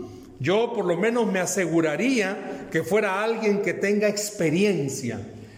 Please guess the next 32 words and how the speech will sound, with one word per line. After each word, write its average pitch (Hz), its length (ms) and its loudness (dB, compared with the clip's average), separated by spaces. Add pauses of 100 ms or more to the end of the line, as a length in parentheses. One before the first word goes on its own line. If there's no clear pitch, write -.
(140)
que 156 100 -2
fuera 190 400 0
alguien 214 520 2
que 151 680 0
no 202 280 4
solo 214 260 2
el 214 120 0
papel 208 480 0
lo 175 120 2
diga. 139 380 2 (500)
Por 147 140 0
ahí 170 140 2
dicen 208 280 0
que 185 60 -2
el 156 60 -2
papel 160 280 -2
aguanta 208 640 -2 (300)
con 123 320 -2
todo, 127 340 -2
sino 165 380 0
que 220 80 0
en 196 100 0
la 151 160 -2
práctica 214 960 -4
me 147 140 0
pueda 180 280 0
demostrar 196 800 -2
que 156 760 -2
lo 165 300 2
que 165 140 -2
está 233 320 -6
diciendo, 247 1120 0